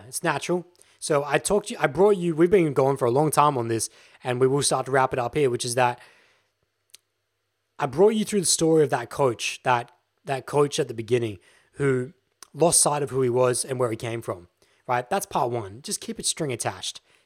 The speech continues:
Keep that string attached. Always remember where you came from. Keep a string back to where you came from. That tempers you. It reminds you that, "Hey, I'm, I'm, I'm not,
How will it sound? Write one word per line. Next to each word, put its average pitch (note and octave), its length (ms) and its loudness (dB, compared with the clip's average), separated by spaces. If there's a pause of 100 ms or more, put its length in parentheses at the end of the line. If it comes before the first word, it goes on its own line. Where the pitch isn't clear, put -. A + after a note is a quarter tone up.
Keep A#3 180 -6
that A3+ 160 0
string F3+ 220 0
attached. C3 280 -6
Always G#3 240 2
remember F3+ 220 0
where D3 100 2
you C3 140 -8
came A2+ 240 -4
from. F#2+ 200 -8 (260)
Keep A3+ 180 -4
a A#3 60 -4
string E3 340 -2
back C3+ 200 -4
to C#3 100 -8
where A#2+ 120 0
you A#2+ 80 -6
came A2+ 260 -4
from. F#2+ 220 -12 (220)
That F#3 180 -6
tempers A#2+ 460 -6
you. F2 100 -14 (220)
It D#3 60 2
reminds E3 440 2
you C#3+ 80 -4
that, C3 180 -2
"Hey, D3+ 120 -6
I'm, D3 260 -6
I'm, D#3+ 240 -8 (160)
I'm D#3+ 100 -4
not, E3+ 220 -2